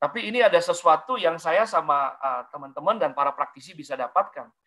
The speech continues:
Bagaimana sas itu memberikan free sas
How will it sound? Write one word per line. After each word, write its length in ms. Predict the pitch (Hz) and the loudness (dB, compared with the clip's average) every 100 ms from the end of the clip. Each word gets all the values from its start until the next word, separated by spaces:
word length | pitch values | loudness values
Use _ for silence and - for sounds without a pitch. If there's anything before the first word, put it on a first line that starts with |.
| - | 0
Bagaimana 400 | 147 156 185 226 | 2 4 4 2
sas 640 | - 214 131 165 - - _ | 2 4 4 2 -2 -18 _
itu 160 | 226 254 | -8 -4
memberikan 720 | 233 190 175 185 - 214 208 - _ | -4 -4 -6 -6 -4 -6 -6 -20 _
free 400 | - 240 233 - _ _ _ | -12 -10 -10 -16 _ _ _
sas 240 | - 208 | 0 0